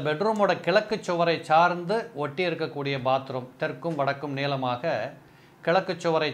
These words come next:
சார்ந்து ஒரு பாத்ரூம் அமைச்சுக்கிட்டு, அந்த பாத்ரூம்குள்ள கூட நீங்க பைப்ஸ் எல்லாம் வைக்கிற போது அந்த உட்கார்ற கிளாசெட்னு சொல்றோம் பாருங்க, அது வந்து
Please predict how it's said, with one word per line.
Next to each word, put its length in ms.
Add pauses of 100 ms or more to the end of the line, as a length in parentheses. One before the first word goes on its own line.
சார்ந்து 400 (200)
ஒரு 200
பாத்ரூம் 400
அமைச்சுக்கிட்டு, 480 (760)
அந்த 140 (140)
பாத்ரூம்குள்ள 640 (160)
கூட 140 (500)
நீங்க 160 (100)
பைப்ஸ் 380
எல்லாம் 200
வைக்கிற 340
போது 240 (840)
அந்த 200
உட்கார்ற 360 (120)
கிளாசெட்னு 580
சொல்றோம் 320
பாருங்க, 300 (200)
அது 200
வந்து 160